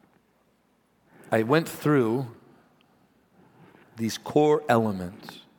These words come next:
these lifestyle behaviors, the weak word. Discipleship, I should call it a discipleship lifestyle. That creates strong disciples, full of joy, by the way.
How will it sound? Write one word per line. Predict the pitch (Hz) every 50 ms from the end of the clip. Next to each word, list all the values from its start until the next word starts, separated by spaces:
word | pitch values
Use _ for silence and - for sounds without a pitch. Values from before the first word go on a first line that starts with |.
| _ _ _ _ _ _ _ - - - -
these | 104 98 95
lifestyle | 107 101 101 104 107 107 113 117 127 139 147 139 - - - - 147 135 127 127 123 123 120 117 113 110 - - _ _ _ _ _ _ _ _ _ _ _ _ _
behaviors, | - - 101 101 110 107 104 101 95 90
the | 98 95
weak | 95 95 - -
word. | - 110 104 104 _ _ _ _ _ _ _ _ _ _ - -
Discipleship, | 107 113 - - - - 131 131 139 127 - - 135 - - - 131 120 - - -
I | -
should | 107 - 135 127
call | - 117 113
it | 110
a | 107
discipleship | 95 104 98 - 117 117 113 - 110 - 113 -
lifestyle. | 107 101 95 - - 95 90 - _ - - - - - - - - - - - _ -
That | - 110 - 131 135 156 - - - - - - - - -
creates | - - 165 165 151 - 131 104 101 104 107 - - - - - - - _ -
strong | - - - - - - 117 110 110 113 113 113 117 113 113 113 113 113 107 104
disciples, | 101 101 95 - - 90 92 90 85 - - 87 - _ _ _ _ _ _ _ _ _ _ _ _ _ _ _ _ _ _ _ - -
full | - - 127 104
of | 104 95
joy, | - - 101 87 87 87
by | - 92
the | 90 95
way. | 101 92 87